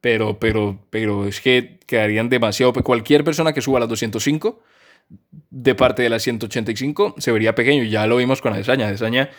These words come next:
subió a las doscientos cinco, ni siquiera dio el peso, creo que dio ciento noventa y al-, bueno, mentira, creo que sí dio, dio doscientos cuatro,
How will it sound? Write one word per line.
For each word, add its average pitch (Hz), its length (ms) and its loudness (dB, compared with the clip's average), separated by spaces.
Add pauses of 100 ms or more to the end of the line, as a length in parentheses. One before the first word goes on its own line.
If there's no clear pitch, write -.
(160)
subió 120 360 0
a 123 40 6
las 143 120 4
doscientos 120 340 0
cinco, 147 240 0
ni 165 80 -2
siquiera 117 300 0
dio 131 100 4
el 127 80 2
peso, 147 220 0
creo 127 140 -2
que 139 60 -2
dio 117 120 0
ciento 110 280 -4
noventa 104 440 -4
y 110 80 2
al-, 117 100 2
bueno, 131 180 0
mentira, 110 280 -2
creo 147 160 -2
que 233 60 -6
sí 156 120 -2
dio, 147 320 0
dio 139 460 4
doscientos 175 1000 -4
cuatro, 165 720 -4